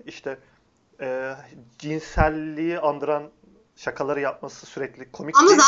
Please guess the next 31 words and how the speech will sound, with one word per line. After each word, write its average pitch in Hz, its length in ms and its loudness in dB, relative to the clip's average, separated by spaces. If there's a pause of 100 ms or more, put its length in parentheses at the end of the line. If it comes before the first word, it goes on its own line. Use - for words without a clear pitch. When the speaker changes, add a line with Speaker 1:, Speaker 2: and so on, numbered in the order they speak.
Speaker 2:
zaten 311 220 -4
hep 302 200 -8
onun 262 160 -12
şeyini 202 380 -12
yapıyor, 160 160 0
Speaker 1:
Zaten 240 160 -4
Speaker 2:
öyle 208 100 -6
Speaker 1:
komik 190 220 2
Speaker 2:
yapıyor. 226 240 -18
Speaker 1:
o-, 165 320 0
olma 185 220 -2
amacı 180 300 -2
da 285 60 -2
yok 330 200 -4
ya. 143 80 0
O 139 60 -2
friklik - 760 -10 (320)
komik 135 280 -6
olan. 175 260 -4
Böyle 208 180 0
ağzım 190 400 -6
açık 240 160 -16
izliyorum. 220 340 -10
Ya 202 140 0
şaşı 202 300 -6
bir 220 80 -8
kadınla 226 300 0
dalga 185 180 2
geçti 202 280 -4
ya 233 80 0
televizyonda. 156 580 -4